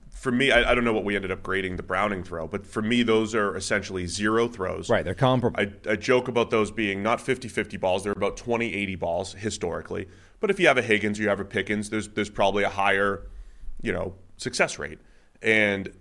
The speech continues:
Speaker 1: so that ball should not turn into an interception more times than not, right? And it did. And so that's just as problematic for me as the, the George Pickens
Speaker 2: I mean, so
Speaker 1: effort level.
Speaker 2: last year, George Pickens caught sixty-eight percent of his contested catches, right?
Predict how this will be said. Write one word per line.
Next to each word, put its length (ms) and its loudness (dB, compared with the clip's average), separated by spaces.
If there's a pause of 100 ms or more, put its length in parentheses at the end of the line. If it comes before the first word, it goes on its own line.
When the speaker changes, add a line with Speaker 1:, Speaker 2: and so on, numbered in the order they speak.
(440)
Speaker 1:
so 200 4
that 340 6
ball 400 2
should 220 -2
not 300 0
turn 180 0
into 240 -2
an 60 0
interception 560 -6 (340)
more 360 4
times 320 0
than 120 -2
not, 240 -8 (140)
right? 260 0
And 120 0
it 100 -2
did. 200 4
And 120 0
so 100 -4
that's 240 2
just 220 -2
as 60 -6
problematic 560 -2
for 120 -4
me 240 2
as 200 0
the, 220 -4 (580)
the 120 0
George 300 0
Pickens 520 -4 (220)
Speaker 2:
I 40 0
mean, 240 2
so 120 4
Speaker 1:
effort 280 4
level. 340 -4
Speaker 2:
last 380 0
year, 320 0 (300)
George 300 2
Pickens 360 0
caught 360 -2
sixty-eight 600 -4
percent 280 -4
of 60 -6
his 120 -10
contested 440 -8
catches, 520 -6
right? 200 -6